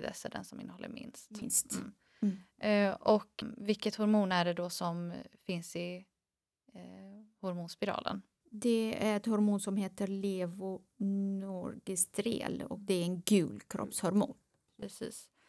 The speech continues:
Speaker 1: Ehm, och effekterna, det sa du ju att det blir tunt, tunn slemhinna.
Speaker 2: Effekten är på s-, på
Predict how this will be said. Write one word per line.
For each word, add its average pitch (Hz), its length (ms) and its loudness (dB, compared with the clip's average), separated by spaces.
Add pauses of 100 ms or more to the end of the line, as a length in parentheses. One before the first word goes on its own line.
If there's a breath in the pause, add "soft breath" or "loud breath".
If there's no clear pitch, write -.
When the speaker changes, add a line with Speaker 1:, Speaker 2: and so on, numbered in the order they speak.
(300)
Speaker 1:
Ehm, 208 640 -4
och - 340 -2 (600)
effekterna, 208 540 4
det 202 100 2
sa 202 240 8
du 185 80 0
ju 180 60 0
att 180 160 6
det 185 60 -4
blir 180 180 -2
tunt, 185 640 2 (300)
tunn 175 340 -6
slemhinna. 233 720 4 (120)
Speaker 2:
Effekten - 560 -2
är 190 80 -4
på - 200 -10
s-, - 260 -10 (140)
på 185 200 -8